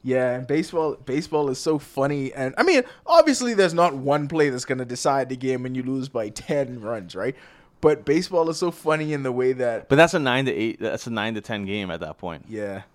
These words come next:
Speaker 1: I mean, but shit, dog, when you get to the other half of the inning, we just couldn't keep them off the base pass because we surrendered sixteen walks. Like, there's sixteen base runners they didn't
Speaker 2: We?
Speaker 1: have to work for.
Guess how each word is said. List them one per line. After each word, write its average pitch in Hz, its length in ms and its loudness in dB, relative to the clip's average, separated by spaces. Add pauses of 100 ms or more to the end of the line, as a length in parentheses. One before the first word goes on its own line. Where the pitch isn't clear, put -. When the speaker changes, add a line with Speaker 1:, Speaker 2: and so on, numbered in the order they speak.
(800)
Speaker 1:
I 151 60 -6
mean, 190 280 0
but 147 280 0 (500)
shit, 180 320 -8
dog, 120 240 -2
when 135 140 -8
you 151 60 -6
get 139 240 0
to 151 100 -4
the 139 160 -2
other 117 240 0
half 131 280 2
of 120 80 -4
the 110 100 -8
inning, 120 380 -8
we 120 100 -6
just 127 220 -10
couldn't 127 240 -6
keep 123 200 -8
them 117 160 -6
off 107 140 -6
the 107 60 -14
base 104 260 -6
pass 98 300 -4
because 104 360 -10
we 107 160 -12
surrendered 101 600 -8
sixteen - 840 -10
walks. - 460 -6 (600)
Like, 131 140 -6
there's 131 120 -4
sixteen 151 520 -4
base 127 260 -2
runners 123 220 -6
they 120 100 -4
didn't 110 220 -4
Speaker 2:
We? 127 100 4
Speaker 1:
have 139 200 2
to 104 80 -6
work 110 260 -4
for. - 220 -10